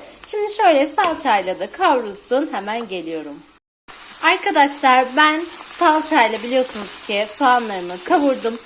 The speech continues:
Şimdi de pirincimi attım arkadaşlar. Şöyle onları da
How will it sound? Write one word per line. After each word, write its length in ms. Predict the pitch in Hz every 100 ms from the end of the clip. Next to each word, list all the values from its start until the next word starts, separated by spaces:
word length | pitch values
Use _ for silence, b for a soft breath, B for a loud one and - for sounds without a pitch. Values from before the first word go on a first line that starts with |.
| -
Şimdi 420 | - 392 381 320
de 120 | 240 240
pirincimi 520 | 330 302 254 196 190 - 302
attım 380 | 339 339 311
arkadaşlar. 760 | 254 240 226 196 190 - 202 233
Şöyle 360 | - 392 320 285
onları 560 | 381 370 294 220 180
da 220 | 185 185